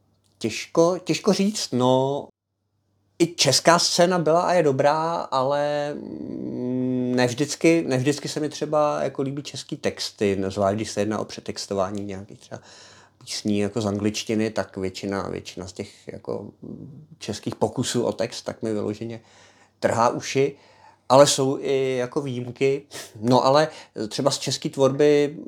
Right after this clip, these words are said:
posledních let, tak, eh, jako,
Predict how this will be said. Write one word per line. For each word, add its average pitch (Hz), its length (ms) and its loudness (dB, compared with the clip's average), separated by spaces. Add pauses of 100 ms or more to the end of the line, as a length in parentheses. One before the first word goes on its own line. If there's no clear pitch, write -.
(360)
posledních 131 520 -4
let, 127 260 -2
tak, 113 200 -6 (180)
eh, 120 300 2 (840)
jako, 113 400 -4